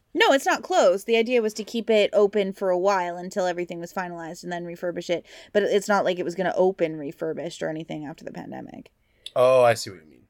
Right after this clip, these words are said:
Speaker 2: Yeah, no, no, I think it, I think they're just fixing up the actual Splash Mountain ride itself in Disney World. I don't think they're, yeah, I think they're just doing, like, s-, like, some general refurbishment maintenance, it looks like.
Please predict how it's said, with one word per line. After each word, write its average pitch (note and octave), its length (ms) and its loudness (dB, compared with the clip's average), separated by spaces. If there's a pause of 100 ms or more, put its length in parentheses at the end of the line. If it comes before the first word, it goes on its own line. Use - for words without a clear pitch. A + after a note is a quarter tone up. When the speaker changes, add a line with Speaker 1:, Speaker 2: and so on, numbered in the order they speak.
Speaker 2:
Yeah, C#3+ 240 0
no, A#2+ 300 -2
no, B2 180 -2
I A#2 100 2
think D#3 200 -10
it, C3+ 180 -14
I B2 60 -8
think C3+ 160 -14
they're C3+ 100 -12
just G#2+ 240 -14
fixing G#2 300 -14
up G2 160 -14
the F#2+ 100 -14
actual F#2+ 380 -10
Splash - 340 -12
Mountain E2+ 420 -14 (560)
ride F#2+ 280 0
itself F#2 440 -6
in F2+ 140 -10
Disney E2+ 240 -14
World. E2+ 360 -14 (680)
I G#2 60 4
don't G#2 160 -2
think G2 160 -8
they're, F#2 420 -4
yeah, F#2+ 180 -2
I F#2+ 60 -2
think A2+ 160 -12
they're G#2 80 -10
just F#2+ 160 -14
doing, F#2 220 -10
like, F2 100 -12
s-, - 220 -10 (120)
like, E2 220 -14
some F2 220 -14
general F2 440 -10
refurbishment E2+ 720 -16
maintenance, E2+ 440 -18
it C2 60 -20
looks - 200 -20
like. - 240 -18